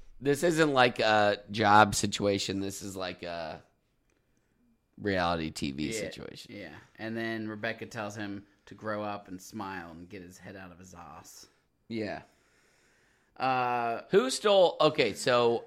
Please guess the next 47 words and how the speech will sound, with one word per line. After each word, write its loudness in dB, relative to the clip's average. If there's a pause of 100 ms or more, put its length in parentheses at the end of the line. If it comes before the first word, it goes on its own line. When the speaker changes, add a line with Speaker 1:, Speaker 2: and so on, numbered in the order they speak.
Speaker 1:
I 6
think -4
this -4
question -6
I -6
have -6
for -10
you -2
is -8
off -6
of -14
Rupert -8
and -8 (1500)
Nate, -8
but -8
I -6
can't -12 (680)
Speaker 2:
Pinpoint -14
it. -20 (180)
Speaker 1:
pinpoint -10
it. -18
But -4
I -2
think -10
you -2
have -2
to -6
leave, -6 (220)
at -2
least -6
give -6
one -10
answer, -8 (220)
Speaker 2:
Mm-hmm. -8 (220)
Speaker 1:
or -2
it -2
doesn't -4
make -6
sense, -10
'cause -10
you're -2
not -2
gonna -4
wanna -6
give -8
an -10
answer. -14